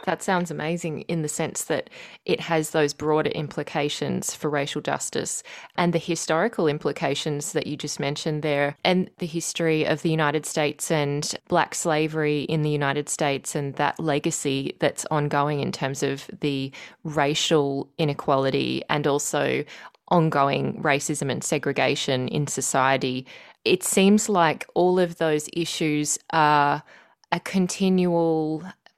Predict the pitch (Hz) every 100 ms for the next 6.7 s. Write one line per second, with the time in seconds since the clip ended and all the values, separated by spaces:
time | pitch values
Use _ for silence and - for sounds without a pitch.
0 | - - 196 190 - - 170 180 160 170
1 | 151 160 180 190 160 151 139 151 - -
2 | 156 151 151 151 151 143 156 147 156 156
3 | 151 - - 160 156 156 160 160 - -
4 | 156 151 - - 160 - - 143 143 -
5 | - - - - - 175 165 - - -
6 | 156 151 - 160 143 139